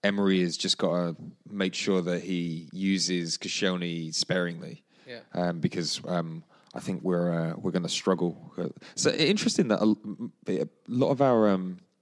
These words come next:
Speaker 1: injuries this season have come in defence. Yeah, I mean, like, uh, so it, I mean, it's a blend of, uh, you know, our defence is quite old in, in, in places, but, uh,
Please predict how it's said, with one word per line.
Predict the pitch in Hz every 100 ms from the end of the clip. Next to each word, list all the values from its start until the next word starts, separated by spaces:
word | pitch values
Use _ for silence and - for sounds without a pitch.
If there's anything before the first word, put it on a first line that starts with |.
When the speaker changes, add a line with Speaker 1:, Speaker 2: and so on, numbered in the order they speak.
| -
Speaker 1:
injuries | 107 101 87
this | 92
season | - 92 90
have | 90 -
come | 98 95
in |
defence. | 92 - 87 - - - _ _ _ _ _ _ _ _ - _ _ _
Yeah, | 107 98 87 -
I |
mean, | 101
like, | 101 107
uh, | 107 - - - -
so | - 104
it, | 101 104 -
I | 104
mean, | 107
it's | 101 -
a |
blend | 92 113 110
of, | 98 90 85 - - _ _ - _ -
uh, | 90 87 78 71 -
you | 71 92
know, | 82
our | 90
defence | 90 - 95 -
is | -
quite | - 95
old | - 98 92
in, | 92 85 82 -
in, | 87 87
in | 90
places, | 87 92 90 - 82 -
but, | - 87 -
uh, | 87